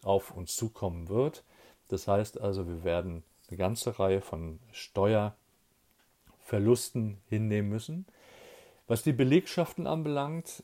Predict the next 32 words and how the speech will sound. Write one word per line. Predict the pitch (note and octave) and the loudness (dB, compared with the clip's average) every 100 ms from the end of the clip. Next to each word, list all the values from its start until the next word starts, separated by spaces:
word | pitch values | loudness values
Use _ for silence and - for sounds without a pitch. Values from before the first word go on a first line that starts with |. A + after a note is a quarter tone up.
| - | -8
ein | A#2+ A2 | -8 0
Teil | A2 A2+ C3 | 4 6 6
der | D3 | 2
Mitarbeiter | C3 B2+ C3+ A#2+ A#2+ A2+ | -2 -2 0 2 2 0
wird | G#2 | 0
den | A2+ G2 | -2 0
Arbeitsplatz | G2+ A2 G#2 - G2+ - | 0 0 -4 -6 -6 -4
verlieren, | - F2 G2+ C3+ D3+ E3+ - - - - _ | -4 -2 -2 -2 -4 -8 -12 -20 -20 -20 _
wird | A2+ A2 | 0 0
vielleicht | G#2+ G#2 A2 | 2 2 2
auch | G#2 G2 | 0 -2
nicht | G#2 G2+ | -2 -4
am | F#2 | -2
selben | G2 F#2+ F#2+ F#2 F2 - | 2 2 0 -6 -10 0
Ort | G2 A2 - - | 4 4 2 -2
einen | A2 G#2 G2+ - - - | -2 -2 -6 -12 -14 -8
anderen | G2 F#2+ F#2 | -4 -2 -2
Arbeitsplatz | F#2+ G2 G2 - F#2+ - - | 2 4 4 2 -4 -4 -8
bekommen. | - A2 A#2 B2+ | -4 -2 -2 -2
Andere | G2 A2+ B2 A2+ A2 | -2 0 2 2 2
Unternehmer, | - G#2+ A2 G2+ G#2 G#2 F#2 | -2 -4 -2 0 0 0 0
die | G2 | 0
das | F#2+ - | 0 0
entsprechende | - F2+ - G2 - F2 | -4 -4 -2 -2 -2 -4
Alter | F#2+ A#2+ A2+ G2 | -4 -4 -4 -2
haben, | G2 G2 F#2+ | -2 -2 0
werden | F#2 | -2
vielleicht | - F2+ F2 - - - - - | -2 -2 -2 -4 -14 -20 -20 -10
aufgrund | - - G#2 F#2+ | -8 -4 -4 -2
schlechter | - F#2 - E2+ | -2 -2 -2 -2
wirtschaftlicher | G2 - F2+ - F2+ F#2+ | -2 -4 -8 -8 -6 -2
Lage | F2 F#2+ G#2 G#2+ | 2 2 2 -2